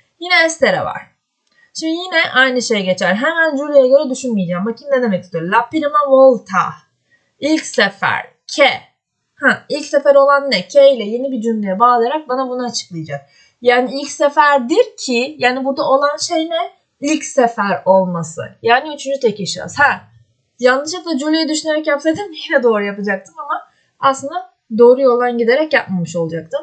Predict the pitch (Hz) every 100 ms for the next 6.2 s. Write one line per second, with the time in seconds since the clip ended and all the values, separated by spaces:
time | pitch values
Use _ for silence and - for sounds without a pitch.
0 | _ _ _ 240 262 233 196 208 _ _
1 | _ _ _ _ 202 - 233 226 202 190
2 | 269 311 233 220 214 214 185 165 - -
3 | 220 214 208 214 220 208 190 180 180 208
4 | 170 - 180 247 311 _ _ _ - 285
5 | 302 311 320 320 302 294 302 320 320 226
6 | 175 214